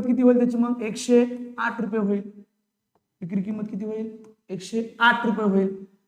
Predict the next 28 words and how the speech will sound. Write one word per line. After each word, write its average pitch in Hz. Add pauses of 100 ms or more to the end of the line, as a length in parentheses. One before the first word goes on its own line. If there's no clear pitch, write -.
(120)
आता 202
विक्री 240
किंमत 269
एकशे 269
आठ 240
झाली, 208 (460)
तर 262
त्या 262
शिवण 277
यंत्राची 247 (120)
खरेदीची 247
किंमत 240
किती? 190
आता 202
खरेदीची 240
किंमत 262
माहित 247
नाही, 254
खरेदीची 240
किंमत 254
एक्स 254
माना, 240 (640)
पण 190
छापील 226
किंमत 254
किती 233
दिलेली 247
आहे? 247